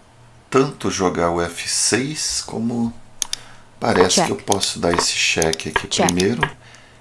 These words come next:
Speaker 1: e agora jogar F seis, porque aí eu ameaço dois mates, né? Se ele fecha aqui a diagonal,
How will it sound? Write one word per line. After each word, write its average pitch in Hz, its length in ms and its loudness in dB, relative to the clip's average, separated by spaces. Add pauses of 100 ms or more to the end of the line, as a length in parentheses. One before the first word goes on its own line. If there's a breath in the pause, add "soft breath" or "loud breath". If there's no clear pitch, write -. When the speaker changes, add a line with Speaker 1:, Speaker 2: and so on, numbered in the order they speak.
(140)
Speaker 1:
e 95 80 2
agora 92 400 2
jogar 95 300 -2
F 90 140 -2
seis, 78 460 0
porque - 160 -10
aí 82 80 0
eu 90 100 2
ameaço 92 500 -2
dois 90 280 0
mates, 76 640 -4
né? 113 160 -6 (800 loud breath)
Se - 220 -12
ele 78 100 0
fecha - 480 -2
aqui - 160 -2
a 80 40 -2
diagonal, 90 680 0